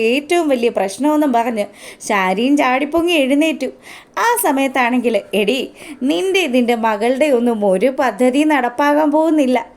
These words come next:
നിൻ്റെ മോള് പറയുന്നുണ്ടല്ലോ അമേരിക്കയിലേക്ക് പോകുമെന്ന്. ഇവൾ എവിടെയും പോകാൻ പോകുന്നില്ല. ദേ ഇവളുടെ ജീവിതം ഉണ്ടല്ലോ, ഇവളുടെ ജീവിതം കോഞ്ഞാട്ടയാണെന്ന് അവൾ എന്തെങ്കിലും മനസ്സിലാക്കും. അതെന്തായാലും നിനക്കറിയാമെന്ന് എനിക്കറിയാം. എന്തായാലും നിന്നോടൊന്ന് സംസാരിച്ച്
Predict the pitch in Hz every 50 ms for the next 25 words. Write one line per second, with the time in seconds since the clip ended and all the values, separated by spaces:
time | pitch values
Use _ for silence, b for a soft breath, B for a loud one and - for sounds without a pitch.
0 | - _ _ _ _ _ _ _ _ - 220 240 262 254 240 254 302 311 311 311
1 | 330 320 349 320 302 311 330 349 359 339 320 311 330 320 302 294 - - - 285
2 | 294 294 285 294 294 294 294 294 311 320 320 320 320 320 285 320 302 302 320 285
3 | 269 269 262 - - B B B B B 392 381 392 320 302 262 247 240 240 233
4 | 262 269 302 320 311 285 262 254 247 254 254 262 247 233 226 247 247 240 220 208
5 | 226 214 196 - - - 170 190 226 269 254 - - 170 190 190 175 190 185 214
6 | 226 254 247 262 247 254 277 - 302 285 277 277 277 262 190 - - B B B
7 | B B 370 370 392 403 427 381 370 320 254 269 269 277 262 269 269 269 247 254
8 | - 254 262 277 302 311 320 330 330 320 330 302 240 220 220 226 226 220 202 -
9 | - - 180 185 190 196 196 190 180 180 196 214 233 233 254 277 262 269 247 240
10 | 254 247 - 294 254 262 254 - 240 - - _ B B B B B B B 320
11 | 359 339 359 302 277 285 285 294 277 254 247 240 233 214 - - 254 302 349 349
12 | - 403 415 339 269 240 247 269 277 277 254 240 240 226 220 - - 196 190 185
13 | 185 - - 247 202 202 202 190 175 - - - - 190 190 196 196 196 208 220
14 | 208 190 180 165 170 180 196 214 226 247 247 254 277 277 294 277 254 240 233 277
15 | 277 311 254 277 - 254